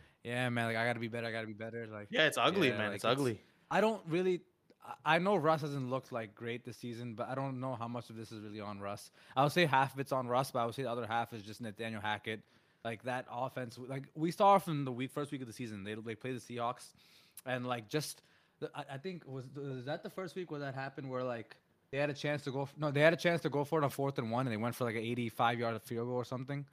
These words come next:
Speaker 1: Was that what happened against the Seahawks? It was something like that, right? It was just, like, a shaky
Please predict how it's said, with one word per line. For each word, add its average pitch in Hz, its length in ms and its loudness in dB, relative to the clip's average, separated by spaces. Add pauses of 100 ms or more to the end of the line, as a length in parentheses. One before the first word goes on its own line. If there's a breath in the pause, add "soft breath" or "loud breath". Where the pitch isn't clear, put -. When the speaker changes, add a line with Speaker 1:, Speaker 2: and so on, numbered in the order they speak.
(160 soft breath)
Speaker 1:
Was 117 80 -6
that 120 100 6
what 127 120 4
happened 127 280 0
against 117 240 -6
the 123 80 -6
Seahawks? 127 300 -6 (200)
It 127 60 -4
was 127 80 -2
something 170 260 4
like 110 140 0
that, 95 140 0
right? 95 200 -2
It 117 100 -4
was 120 100 -2
just, 127 180 -4
like, 139 120 -2
a 120 180 0 (360 soft breath)
shaky 143 300 0